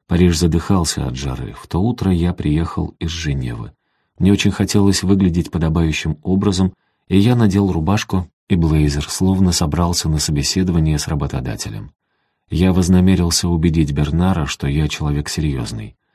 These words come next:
Он назначил мне встречу в книжном магазине издательства «Лаш Дом» на улице Феру. Сейчас там открыли кафе-мороженое.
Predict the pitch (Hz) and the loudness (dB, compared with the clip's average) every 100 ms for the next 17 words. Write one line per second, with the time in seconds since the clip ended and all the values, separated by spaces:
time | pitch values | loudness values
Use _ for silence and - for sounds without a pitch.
0 | _ _ _ - 123 123 117 117 113 101 | _ _ _ 2 4 4 4 2 2 4
1 | 98 95 - 107 104 90 - 90 90 87 | 4 2 0 0 0 -6 0 2 2 2
2 | 82 80 78 76 107 92 71 67 73 71 | 0 0 0 0 2 2 0 0 -4 -4
3 | 65 - 76 - _ - 78 76 69 - | -8 -8 -10 -10 _ -10 -2 -2 -2 -6
4 | - 80 80 95 107 80 73 71 69 - | -4 -2 0 2 2 2 2 -2 -4 -6
5 | 71 71 76 107 110 _ _ _ - 92 | -6 -4 -2 -2 -4 _ _ _ -2 0
6 | 135 127 - 98 90 - 98 95 92 78 | 2 0 2 2 2 2 2 2 0 -4
7 | - 76 69 62 60 60 62 60 | -2 -2 0 -4 -6 -8 -8 -10